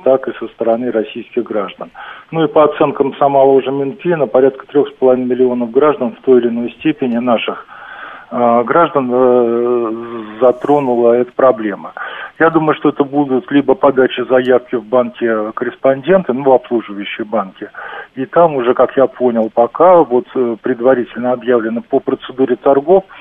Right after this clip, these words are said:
будет производиться обмен. Я думаю, что здесь очень сложно пока сказать, потому что очень много таких индивидуальных случаев. Но индивидуальных имеется в виду достаточно сложно оценить объем иностранных, э, активов, потому что на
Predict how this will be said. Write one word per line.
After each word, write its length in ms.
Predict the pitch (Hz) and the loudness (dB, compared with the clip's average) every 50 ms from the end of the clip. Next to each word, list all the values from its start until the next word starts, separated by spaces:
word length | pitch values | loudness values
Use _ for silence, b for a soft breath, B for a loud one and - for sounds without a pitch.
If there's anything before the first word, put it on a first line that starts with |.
| B B B B - | B B B B -2
будет 260 | 135 165 170 147 - | 2 2 2 2 2
производиться 720 | - 127 127 117 110 113 123 120 127 139 - - - 123 | 2 2 2 2 2 2 2 2 2 -2 -4 0 0 2
обмен. 400 | 117 107 - 107 101 98 - - _ B B B B B B B B B B _ - | 2 0 -2 -6 -10 -10 -12 -16 _ B B B B B B B B B B _ 0
Я 160 | 143 156 156 | 2 2 2
думаю, 240 | 165 175 180 165 - - | 2 0 0 0 0 0
что 120 | - 160 147 | -2 -2 0
здесь 220 | 147 180 185 - - | 2 2 2 4 4
очень 240 | 175 165 - 170 156 | 2 0 0 -2 -2
сложно 340 | - - 175 156 135 139 131 | 2 4 4 4 4 2 0
пока 360 | - - 131 127 - 139 131 | 2 2 0 2 2 0 0
сказать, 400 | - - - 147 143 160 180 170 | 0 0 0 0 2 2 0 2
потому 260 | - 139 131 135 135 | 0 0 0 0 -2
что 160 | - - 214 | -2 0 0
очень 200 | 202 208 - 143 | 0 0 -2 -4
много 280 | 143 139 139 131 123 127 | -2 0 0 2 2 2
таких 380 | 107 - 127 123 - 127 - - | 0 0 -2 -2 -4 -6 -8 -6
индивидуальных 640 | 135 127 123 131 123 131 135 135 127 120 123 117 - - | -6 -6 -6 -2 2 4 4 4 4 2 0 -4 -8 -4
случаев. 340 | - 190 202 196 - - - | -2 -2 -2 0 -2 -6 -6
Но 100 | 156 160 | -4 -4
индивидуальных 600 | 165 156 160 160 - 196 208 220 202 160 131 - | -2 -2 -2 0 2 4 4 6 4 4 2 0
имеется 340 | 143 143 143 143 135 - - | -2 0 -2 -2 -4 -4 -4
в 60 | - 143 | -2 -2
виду 300 | 143 147 165 175 170 B B B B B B B B B B B - | 2 4 4 4 2 B B B B B B B B B B B 0
достаточно 560 | 135 147 147 - - 165 147 147 - - 147 - - - | 2 2 2 4 4 2 2 2 0 -4 -6 -8 -4 0
сложно 300 | 156 156 139 - 143 139 | 2 2 2 4 2 2
оценить 440 | 135 - - - 147 151 147 143 - | 2 0 -2 -6 -6 -4 -4 0 2
объем 420 | 135 131 127 131 143 143 131 123 | 2 2 2 2 2 4 4 4
иностранных, 840 | 117 117 117 113 - - - 117 110 104 101 101 104 98 - - - | 2 0 0 -2 -2 -2 -2 -2 0 -2 -2 -6 -8 -10 -10 -10 -12
э, 380 | - 104 117 117 113 113 117 - - | -12 -10 -8 -6 -2 -2 -2 0 0
активов, 540 | 131 131 - - - 131 117 107 101 - - | -2 -4 -4 -4 -4 -4 -2 -2 -4 -6 -10
потому 380 | - - 120 120 123 127 117 | -4 -2 -2 -2 -2 -4 -8
что 120 | - - 131 | -10 -10 -6
на 200 | 127 123 123 | -4 -4 -4